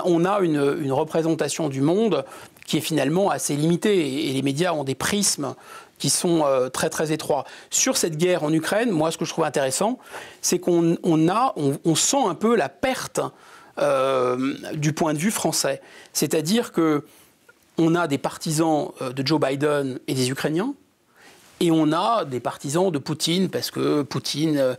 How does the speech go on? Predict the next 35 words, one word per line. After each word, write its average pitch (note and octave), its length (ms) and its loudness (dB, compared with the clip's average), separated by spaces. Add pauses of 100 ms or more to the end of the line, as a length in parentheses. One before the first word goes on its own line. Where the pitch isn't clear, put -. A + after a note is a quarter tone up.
(300)
va C3 180 0
nous D3 140 -2
venger, C3+ 640 0
euh, B2 240 -2
des B2+ 140 0
woke, D#3 400 0
je C3 80 -8
ne B2+ 60 -4
sais - 100 -8
pas C3+ 80 -2
trop B2+ 160 -4
quoi. F#3 320 2 (320)
Et C#3 80 0
de D3+ 80 2
l'autre F3 300 2
côté, F#3 500 0 (240)
on C#3+ 160 2
a, D#3+ 260 2
euh, C#3 240 2
Joe D3+ 140 0
Biden D#3 580 0
et - 100 -2
Zelensky, C#3+ 680 0
euh, C#3+ 160 0
qui C#3 140 -12
va E3 120 0
défendre, D3+ 520 0
euh, C#3+ 120 2
la C#3+ 60 0
démocratie C#3+ 460 -2
et - 20 0
les E3 80 0
droits D3+ 140 0
de D#3 40 -4
l'homme. D3 160 -2